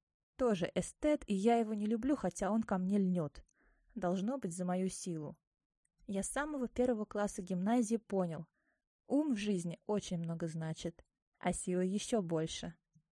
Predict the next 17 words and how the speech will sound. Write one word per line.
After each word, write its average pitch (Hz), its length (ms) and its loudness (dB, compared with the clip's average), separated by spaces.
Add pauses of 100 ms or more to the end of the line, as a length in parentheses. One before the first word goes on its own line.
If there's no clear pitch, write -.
(680)
И 233 100 0
теперь 302 300 2
у - 20 4
нас 262 160 4
даже 254 280 2
старшие 175 540 0
относятся 220 440 -2
ко 180 160 -2
мне 185 160 0
с - 120 -8
уважением. 175 680 0 (560)
Ведь 202 260 -6
по 214 120 0
годам 202 440 0 (200)
я 202 240 -4
очень 175 260 -2
велик, 165 460 -4